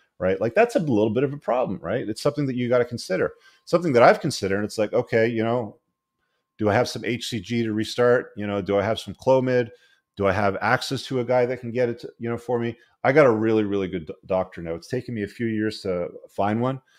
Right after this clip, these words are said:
So that's another big problem too, is, you know, when you have to start applying therapeutic dosages of testosterone, you're probably gonna go through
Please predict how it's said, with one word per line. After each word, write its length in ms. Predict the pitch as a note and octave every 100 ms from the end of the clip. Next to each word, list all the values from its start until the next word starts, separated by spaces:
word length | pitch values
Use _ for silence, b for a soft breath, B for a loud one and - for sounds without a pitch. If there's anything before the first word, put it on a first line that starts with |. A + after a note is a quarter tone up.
| b b
So 140 | -
that's 180 | D#3 A3+
another 200 | F3 E3+
big 180 | D3+ D3+
problem 240 | D3+ C#3+
too, 180 | D#3+ E3+
is, 220 | G2+ G2
you 100 | A2
know, 360 | A2 A2 F#2 G#2
when 180 | A2 B2
you 80 | B2
have 180 | C#3 D3
to 80 |
start 240 | C#3 C#3+ C3
applying 580 | - B2+ A#2+ A#2+ A2 G#2 _ _ _ _ _ _ _ -
therapeutic 560 | C3 A#2+ A#2+ C#3 A2
dosages 600 | A2+ A#2 - F#2+ G#2 F2+
of 180 | G2+ G2+
testosterone, 800 | - G2 B2 C3+ C#3 G2+ F2 F2 b b b -
you're 120 | A2+
probably 400 | - C#3+ C#3 C#3+
gonna 200 | C3+ C3
go 220 | A2 A#2
through 560 | A#2 - G#2 G#2 G#2